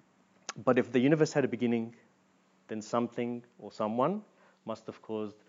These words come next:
the universe to begin. Okay? This is what a, um, astronomer whose name is Doctor Robert Jastrow has to say. And by the way, he doesn't, he's an agnostic, so he doesn't know whether God exists or not,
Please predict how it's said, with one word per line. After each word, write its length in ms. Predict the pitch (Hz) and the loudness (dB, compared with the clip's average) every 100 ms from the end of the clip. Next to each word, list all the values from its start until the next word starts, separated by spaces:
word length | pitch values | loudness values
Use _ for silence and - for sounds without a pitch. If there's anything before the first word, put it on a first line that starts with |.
| _ _ _ - | _ _ _ -12
the 80 | 98 | -8
universe 360 | 104 104 101 | -6 -4 -6
to 120 | - 95 | -6 -10
begin. 240 | 95 90 - _ _ - | -10 -10 -14 _ _ -14
Okay? 260 | - - 208 - _ - - - _ | -8 -6 -6 -10 _ -20 -20 -20 _
This 180 | - - | -2 0
is 120 | 180 | 0
what 220 | 151 135 131 | 4 6 6
a, 260 | 110 101 - - | 6 4 -2 -10
um, 400 | 113 104 101 101 | -10 -8 -12 -14
astronomer 640 | - - 117 120 113 104 - _ _ - | -18 -8 -4 -4 -4 -8 -12 _ _ -14
whose 220 | 117 107 | -10 -8
name 300 | 104 110 107 | -6 -4 -4
is 340 | 101 95 - - _ _ _ _ _ | -6 -8 -12 -14 _ _ _ _ _
Doctor 320 | - 113 - 107 | -2 -2 -2 2
Robert 320 | 113 120 - | 4 4 0
Jastrow 400 | 110 - - 101 | -2 -2 -4 -8
has 140 | 92 | -8
to 80 | - | -14
say. 280 | - 98 98 _ - - _ | -10 -10 -12 _ -20 -20 _
And 140 | 104 101 | -12 4
by 160 | 117 | 6
the 80 | 117 | 6
way, 180 | 110 104 | 4 2
he 160 | 101 117 | 0 0
doesn't, 380 | 120 120 107 - | 2 0 -2 -6
he's 140 | - 123 | -2 0
an 80 | 110 | 2
agnostic, 460 | 113 113 - - _ - _ _ | 2 2 0 -16 _ -20 _ _
so 60 | 101 | -12
he 80 | 101 | -2
doesn't 300 | 123 120 113 | 0 0 -2
know 180 | 113 113 | 0 0
whether 160 | 110 | 0
God 200 | 107 107 | 0 0
exists 400 | 107 101 120 - | -2 -6 -10 -10
or 80 | 110 | -8
not, 160 | 123 | -6